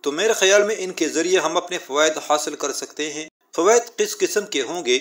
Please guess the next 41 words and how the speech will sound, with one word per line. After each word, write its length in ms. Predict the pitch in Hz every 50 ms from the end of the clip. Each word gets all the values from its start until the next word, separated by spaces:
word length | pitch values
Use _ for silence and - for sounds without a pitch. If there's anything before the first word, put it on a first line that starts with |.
| - - -
उनकी 300 | 175 214 226 220 254 254
तफसील 400 | - 226 196 - - 214 226 226
भी 140 | 196 202 180
मैं 220 | 160 170 185 180 -
तुम्हारे 340 | 175 165 151 175 180 185 170
सामने 320 | - - 175 185 170 143 - -
पेश 180 | - 160 170 -
करता 300 | - 123 113 - - 175
हूँ। 180 | 185 165 156 170 - _ _ _ _ _
अजीजो, 440 | 135 127 - 110 156 175 - 135 156 - - - _ _ _ _ _ _
ये 160 | 139 185 226 202
बात 280 | 180 214 226 220 220 -
साफ 320 | - - 170 185 180 180 -
और 200 | 160 151 160 -
अयां 340 | 160 143 120 113 127 151 165
है 120 | 147 147 151 156 - _ _ _ _ _ _
कि 80 | 175 165
सुल्तान 380 | - 202 185 - 226 233 226
नासरुद्दीन 500 | 226 233 226 - 175 156 160 175 196 202 208 -
अपनी 260 | 226 202 196 196 185
शिकस्त 420 | - 165 156 - 180 180 175 - -
का 120 | 180 -
इंतकाम 500 | 151 135 - - 214 - 156 160 165 160 117
जरूर 340 | 104 117 120 143 165 - 110
लेगा। 280 | 107 214 - 139 165 156 - _ _ _ 156
ये 140 | 196 226 226
बात 280 | 170 214 226 226 226 -
भी 100 | 202 196
मेरे 260 | 160 165 185 190 185 156
जहन 280 | 127 147 156 180 180 160
में 140 | 135 123 -
पुख्ता 400 | - 131 127 - - - 160 160
है 120 | 147 151 151 156 - _ _ -
कि 100 | 156 151
जब 200 | 160 214 214 214
तक 180 | 247 226 226 -
दिल्ली 240 | 180 175 180 190 208
में 140 | 190 190 202
इमादुद्दीन 680 | - 156 147 143 143 147 143 143 147 151 147 180 180 175 160
रिहानी 420 | 139 127 123 120 120 120 139 165
है, 160 | 156 143 151